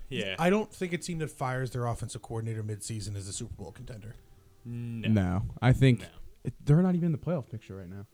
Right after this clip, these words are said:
Speaker 2: Really?
Speaker 3: They're out of it. They're
Speaker 2: Are,
Speaker 3: like,
Speaker 2: they're
Speaker 3: they're, like,
Speaker 2: above
Speaker 3: s-,
Speaker 2: five hundred though, aren't they?
Speaker 3: No.
Speaker 2: Really?
Speaker 3: Yeah, I'm pretty sure they're, like, five hundred.
Speaker 1: Are they five and six or?
Speaker 2: No,
Speaker 3: They,
Speaker 2: I don't think they're five and six.
Speaker 3: they might be six and seven.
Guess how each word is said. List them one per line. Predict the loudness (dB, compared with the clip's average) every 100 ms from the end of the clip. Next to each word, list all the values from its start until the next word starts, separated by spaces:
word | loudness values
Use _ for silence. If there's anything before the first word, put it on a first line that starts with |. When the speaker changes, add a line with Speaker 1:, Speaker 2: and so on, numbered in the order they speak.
| _ -4
Speaker 2:
Really? | -2 -2 -8 -6
Speaker 3:
They're | -2
out | 0 0
of | -2
it. | -8 -10 -2
They're |
Speaker 2:
Are, | 0
Speaker 3:
like, | 0 0
Speaker 2:
they're | 2
Speaker 3:
they're, | 4
like, |
Speaker 2:
above | 4 2
Speaker 3:
s-, |
Speaker 2:
five | 0
hundred | 0 -2 -4
though, | -6 -6
aren't | -6
they? | -4
Speaker 3:
No. | -2 0 -2 _ _
Speaker 2:
Really? | -2 0 0 -8 -16 -8
Speaker 3:
Yeah, | -4 -2
I'm | -2
pretty | -2 -2
sure | -2
they're, | 0 2
like, | 0
five | 0 0 2
hundred. | 2 0 -8 -16 -14
Speaker 1:
Are | -10
they | -10
five | -8 -10 -10
and | -10
six | -12 -12 -12 -12
or? | -12 -12 -14 -18 _ _ -20 -14 -2
Speaker 2:
No, | 2
Speaker 3:
They, | 4 2
Speaker 2:
I | 2
don't | 0
think | -2
they're | -4
five | -4 -6
and | -4
six. | 0
Speaker 3:
they | 4
might | 4 4
be | 0
six | -4 -4 -4 -4
and | -6
seven. | -4 -4 -6